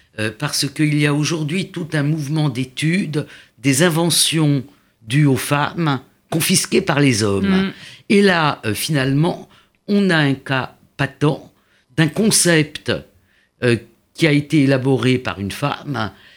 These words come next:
Speaker 1: et, euh, dont, euh, qu'un homme fera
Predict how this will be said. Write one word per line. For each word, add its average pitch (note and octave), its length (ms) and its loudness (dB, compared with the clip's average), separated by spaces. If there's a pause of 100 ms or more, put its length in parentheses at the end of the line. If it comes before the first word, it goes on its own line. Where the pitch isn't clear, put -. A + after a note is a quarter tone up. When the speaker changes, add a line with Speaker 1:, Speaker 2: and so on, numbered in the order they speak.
(300)
Speaker 1:
et, F#3 340 2 (220)
euh, B2+ 240 0 (240)
dont, D#3 280 2 (220)
euh, A#2+ 580 0 (220)
qu'un F3+ 220 2
homme D3+ 280 4
fera A#2 600 -4